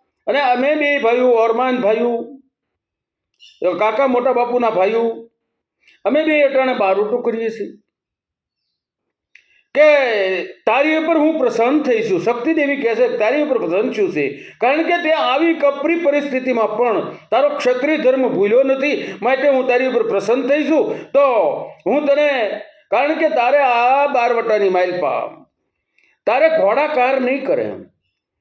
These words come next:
એટલે હું તને બે રોજ આપું છું. તમે બે ભાઈઓ રોજ ઉપર, એટલે કે લીલ ઉપર, રોજ ને માદાને નીલ કે, મ-, નરને નીલ કહેવામાં આવે,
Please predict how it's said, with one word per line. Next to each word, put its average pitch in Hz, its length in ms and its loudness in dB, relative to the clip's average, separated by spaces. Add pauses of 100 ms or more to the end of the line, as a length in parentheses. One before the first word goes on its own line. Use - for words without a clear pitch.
(340)
એટલે 269 320 0
હું 311 400 2
તને 285 300 0
બે 294 260 4
રોજ 220 640 2
આપું 180 340 0
છું. 151 140 -2
તમે 247 200 0
બે 269 200 0
ભાઈઓ 240 320 0
રોજ 269 440 2
ઉપર, 196 340 -2 (460)
એટલે 269 160 2
કે 302 160 0
લીલ 285 480 0
ઉપર, 180 340 0
રોજ 226 480 2
ને 220 220 -2
માદાને 214 720 0
નીલ 214 420 -2
કે, 151 160 -2 (260)
મ-, 220 380 0
નરને 247 480 0
નીલ 254 380 0
કહેવામાં 156 400 0
આવે, 117 220 -2